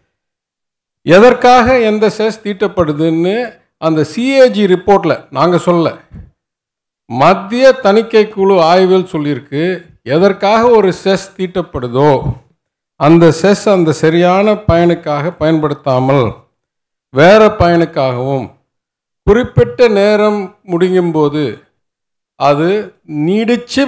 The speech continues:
அந்த செஸ்ஸை, அஹ், எடுக்கிற விதிமுறையும் தவறான விதிமுறைகள் நடக்குதுன்னு சொல்லி,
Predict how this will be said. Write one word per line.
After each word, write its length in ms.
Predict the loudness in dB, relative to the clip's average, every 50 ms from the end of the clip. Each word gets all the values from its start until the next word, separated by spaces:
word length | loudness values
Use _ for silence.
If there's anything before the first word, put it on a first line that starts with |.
| -4 -6 -10 -10 -10 -12 _ _
அந்த 220 | -8 -2 -2 -2
செஸ்ஸை, 460 | -2 -2 -2 -4 -4 -4 -4 -4 -4 -4 -6 -10 -16 _ _ _
அஹ், 340 | -10 -8 -6 -4 -4 -4 -4
எடுக்கிற 340 | -4 -4 -4 -4 -2 0 0 0 0 0 -6 -6 -4
விதிமுறையும் 680 | 0 2 2 4 4 4 4 4 4 2 2 2 0 -4 -10 _ _ _ _ _ _ _ _ _
தவறான 480 | 2 4 4 4 4 4 4 2 2 2
விதிமுறைகள் 640 | 0 0 0 0 0 0 0 0 0 -2 -2 -2 -2
நடக்குதுன்னு 580 | -2 -4 -4 -6 -8 -10 -10 -8 -6 -6 -6
சொல்லி, 720 | -8 -8 -10 -12 -12 -10 -10 -8 -6 -4 -6 -6 -8 _